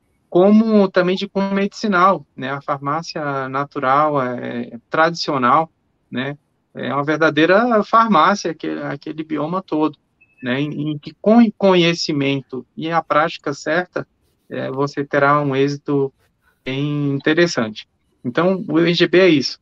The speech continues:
essa vivência, essa entrega, esse compartilhar, né, do bioma,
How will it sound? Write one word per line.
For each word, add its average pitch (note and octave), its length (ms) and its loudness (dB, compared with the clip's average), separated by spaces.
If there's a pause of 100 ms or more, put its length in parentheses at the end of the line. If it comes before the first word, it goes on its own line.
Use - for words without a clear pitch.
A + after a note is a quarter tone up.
essa C#3+ 320 0
vivência, D3 540 -2
essa C#3 260 -2
entrega, C#3+ 640 -2 (380)
esse B2 200 -8
compartilhar, D3 920 0 (540)
né, B2+ 280 -6
do B2+ 140 -6
bioma, C3 540 -2